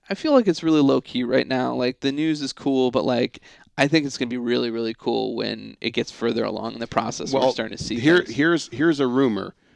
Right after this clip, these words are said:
Speaker 2: And again, it's a rumor, it could be bull, but that Warner's is interested in getting Johnny Depp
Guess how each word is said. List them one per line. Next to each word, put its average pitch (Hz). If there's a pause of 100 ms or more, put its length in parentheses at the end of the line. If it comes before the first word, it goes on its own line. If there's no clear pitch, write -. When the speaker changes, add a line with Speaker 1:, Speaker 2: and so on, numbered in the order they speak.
(380)
Speaker 2:
And 113
again, 113
it's 120
a 127
rumor, 123
it 101
could 107
be 113
bull, 104 (260)
but 107 (340)
that 110
Warner's 120
is 110
interested 113
in 104
getting 101
Johnny 98
Depp 110